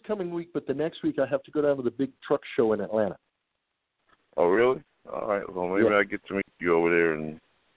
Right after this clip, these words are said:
Speaker 2: pull, pull
Speaker 1: Okay.
Speaker 2: some questions, more questions out of you.
Speaker 1: All right.
Speaker 2: Um, I got
Speaker 1: Yeah.
Speaker 2: a problem with the, uh, co-, uh,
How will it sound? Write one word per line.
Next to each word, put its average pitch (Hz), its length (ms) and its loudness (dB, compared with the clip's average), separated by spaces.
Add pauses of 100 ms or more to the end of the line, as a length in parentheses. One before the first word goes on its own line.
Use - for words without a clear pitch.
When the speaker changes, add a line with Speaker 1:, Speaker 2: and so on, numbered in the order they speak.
(100)
Speaker 2:
pull, 90 260 0 (120)
pull 92 220 0
Speaker 1:
Okay. - 200 2
Speaker 2:
some - 80 -10
questions, 90 320 0 (200)
more 87 80 0
questions 80 400 -4
out 78 140 2
of 80 60 -4
you. 85 120 -6 (1080)
Speaker 1:
All 381 120 2
right. 349 200 2 (1080)
Speaker 2:
Um, 90 500 2 (220)
I 92 140 2
got 110 140 6
Speaker 1:
Yeah. 104 60 2
Speaker 2:
a 95 40 -2 (120)
problem 101 400 2
with 95 160 -4 (240)
the, 85 420 -4
uh, 58 480 -6 (220)
co-, 82 280 -12
uh, 80 200 -4